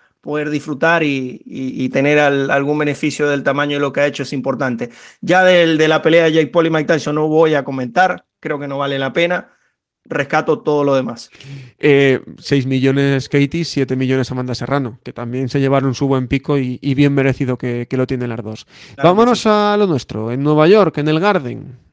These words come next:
Speaker 2: Ganó John Jones. Qué sorpresa, ¿no? Fue un poquito la pelea como la esperábamos. Empezó, la verdad, lo del primer asalto fue un abuso.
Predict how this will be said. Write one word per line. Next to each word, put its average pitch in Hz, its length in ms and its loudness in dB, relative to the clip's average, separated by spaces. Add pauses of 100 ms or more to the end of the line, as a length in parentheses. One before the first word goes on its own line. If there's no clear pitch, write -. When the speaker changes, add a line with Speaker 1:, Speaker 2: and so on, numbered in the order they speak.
(120)
Speaker 2:
Ganó 147 440 2
John 208 220 0
Jones. 131 500 -2
Qué 151 120 -2
sorpresa, 143 480 -2
¿no? 156 180 -6 (540)
Fue 185 120 2
un 208 60 4
poquito 214 300 4
la 214 120 6
pelea 175 240 4
como 202 220 0
la 151 80 2
esperábamos. 135 800 -2 (540)
Empezó, 165 840 4
la 143 240 -2
verdad, 135 360 0
lo 139 240 2
del 135 160 2
primer 139 280 2
asalto 202 460 0
fue 165 220 2
un 214 120 0
abuso. 160 480 0